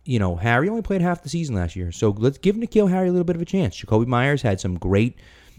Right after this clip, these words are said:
um, had some great chemistry with Stidham last year. Now, I know it was early. I know it was the preseason. I know it was training camp, but, like, but they worked well together. So let's see what we get from them before everyone starts, you know, crying about the fact that we didn't get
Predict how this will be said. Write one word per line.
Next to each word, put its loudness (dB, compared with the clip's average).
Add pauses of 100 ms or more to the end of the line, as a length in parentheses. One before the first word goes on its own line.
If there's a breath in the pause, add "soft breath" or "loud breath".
(180 loud breath)
um, 0
had 0
some -2
great 2
chemistry 0
with 0
Stidham -2
last -2
year. 0
Now, 0
I -2
know 0
it -2
was -2
early. 4
I -2
know 2
it 0
was 0
the -10
preseason. -2
I -2
know 0
it -2
was -6
training -4
camp, -2
but, -2
like, 0 (440 soft breath)
but 2
they 4
worked 2
well 2
together. 0
So -6
let's -2
see 0
what 2
we -2
get 0
from 0
them 0 (320 soft breath)
before 2
everyone -2
starts, -2
you 0
know, 2 (360)
crying 2
about 0
the -6
fact -2
that -2
we -2
didn't -4
get -2